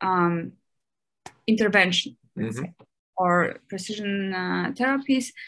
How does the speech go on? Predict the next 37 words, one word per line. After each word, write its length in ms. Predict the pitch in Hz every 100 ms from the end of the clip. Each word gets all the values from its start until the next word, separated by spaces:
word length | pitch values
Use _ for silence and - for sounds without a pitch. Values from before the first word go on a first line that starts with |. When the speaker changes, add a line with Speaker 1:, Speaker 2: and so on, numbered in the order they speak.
| - _ 208
Speaker 1:
that 140 | 202
will 140 | 208
be, 420 | 202 208 196 196 - _ -
uh, 220 | 185 185 180
deployed 480 | 180 175 185 185 180 -
to, 340 | 185 175 175 175 - _ _ _ _ _ _ _ _ _ _ -
again, 540 | 214 208 196 202 220
not 340 | 240 302 349 - 220
really 380 | 233 240 233 233 -
to 200 | 202 196
make 240 | 202 196 202
somebody 360 | 202 190 196
live 180 | 190 190
forever. 680 | - 185 180 190 180 170 -
That 160 | 202 -
is 140 | 226
not 240 | 233 220 -
the 80 | 202
goal 580 | 185 185 190 185 185 180
of 120 | 175
Speaker 2:
Sure. 100 | 185
Speaker 1:
longevity 400 | 180 180 180 180 -
medicine, 500 | 165 165 170 - - 240
right? 340 | 254 320 320
So 160 | - 202
we 320 | 208 233 226
are 220 | 180 180 -
extending 520 | 190 - 202 202 190
the 80 | 185
healthy 460 | 180 208 202 - 180
lifespan. 680 | 160 214 - - 302 311 359 370 -
Speaker 2:
Mm-hmm. 280 | 120 117 131 190
Speaker 1:
So 60 | 214 202
the, 300 | 190 196 - -
the, 140 | 190 180 180 -
the 160 | 190
amount 640 | 196 202 226 269 311 330